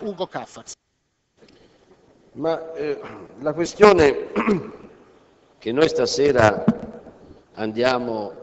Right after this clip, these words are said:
Speaker 2: ad esaminare, proprio il pacco che diceva adesso il Presidente Brasca, è di estrema delicatezza,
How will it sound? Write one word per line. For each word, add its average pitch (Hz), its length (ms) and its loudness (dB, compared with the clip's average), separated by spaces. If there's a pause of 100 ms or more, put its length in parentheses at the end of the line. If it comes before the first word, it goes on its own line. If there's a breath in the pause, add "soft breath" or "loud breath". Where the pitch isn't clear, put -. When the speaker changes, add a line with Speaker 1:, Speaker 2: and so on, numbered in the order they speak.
(380)
Speaker 2:
ad 104 160 -12
esaminare, 104 1040 -6 (420)
proprio 131 300 -2
il 98 80 -10
pacco - 800 0 (420 loud breath)
che 101 140 -14
diceva 107 440 -4
adesso 107 400 -4
il 92 60 -10
Presidente 101 640 -6
Brasca, 90 480 -10
è 120 140 -2
di 120 100 -4
estrema 139 640 -2
delicatezza, 101 720 -10